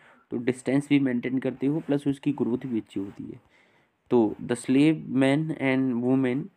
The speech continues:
दास and दासीज कहा कहते थे पहले, ठीक है। भारत में भी ये भी गुलाम प्रथा थी। भारत में जो दास प्रथा थी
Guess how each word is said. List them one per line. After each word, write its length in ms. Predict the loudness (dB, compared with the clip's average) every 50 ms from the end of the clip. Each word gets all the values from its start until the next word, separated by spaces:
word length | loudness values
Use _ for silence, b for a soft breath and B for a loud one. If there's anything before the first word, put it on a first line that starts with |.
| _ _ _ 4
दास 300 | 4 6 6 6 2 2 0
and 160 | -2 0 0
दासीज 460 | 0 0 -2 0 0 0 0 0 0
कहा 260 | -4 -6 -6 -6 -6
कहते 360 | -8 -8 -8 -8 -4 -4 -4 -4
थे 140 | -2 -6
पहले, 420 | -6 -4 -4 -4 -2 -2 -4 -4 -8 _ _ _ _ _ _ _ _ -6
ठीक 160 | -6 -4 -4
है। 120 | -4 -6 -6 _ _ _ _ _ _ _ _ _ _ _ -20 _ -14 -14 -14 B B B B B B B B -10 -8
भारत 280 | -4 -2 -2 -2 0 4
में 140 | 4 4 4
भी 140 | 4 2 2
ये 200 | 4 4 4 4
भी 120 | 4 2
गुलाम 300 | 2 4 4 4 2 2
प्रथा 300 | -2 -4 -4 -2 -2 -4
थी। 240 | -4 -4 -8 -8 -6
भारत 340 | -8 -8 -4 -4 -6 -4 -2
में 100 | -4 -2
जो 140 | 0 0 0
दास 340 | 2 4 4 4 4 0 -4
प्रथा 260 | -8 -8 -6 -6 -8 -6
थी 260 | -4 -6 -6 -6